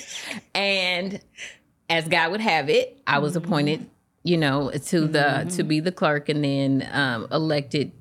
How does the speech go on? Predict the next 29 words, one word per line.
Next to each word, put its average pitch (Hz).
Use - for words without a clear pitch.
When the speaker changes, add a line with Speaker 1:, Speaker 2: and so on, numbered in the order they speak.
Speaker 2:
after 147
that. 131
But 160
you 175
worked 156
so 208
hard 143
and 151
so 175
Speaker 1:
Mm-hmm. 170
Speaker 2:
diligently 135
and 135
so 160
professionally 127
in 160
the 151
traffic 139
division, 127
and 131
you 156
were 143
always 143
a -
clerk 135
that 135
I 131
could 120
count 143
on. 127